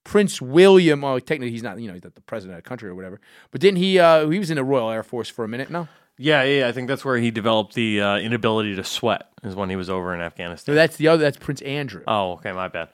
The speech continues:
Speaker 1: Yeah, he was over, yeah, he was, <laughs> he, he, he did that on a sheik's yacht somewhere. He really built up a tolerance to the heat.
Speaker 2: Sick. Um,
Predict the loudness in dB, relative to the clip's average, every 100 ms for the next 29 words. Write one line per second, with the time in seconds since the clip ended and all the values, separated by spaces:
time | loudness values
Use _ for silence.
0 | _ 2 4 4 2 4 4 2 0 0
1 | 0 0 2 2 2 2 2 2 2 2
2 | 6 4 4 2 0 0 -2 0 2 2
3 | -2 -8 -8 -14 _ _ _ _ _ _
4 | _ 2 6 6 6 2 4 2 2 4
5 | 6 6 2 -4 -2 0 -2 -6 _ _
6 | _ -12 -6 -6 -6 _ _ 4 6 8
7 | 6 4 0 -10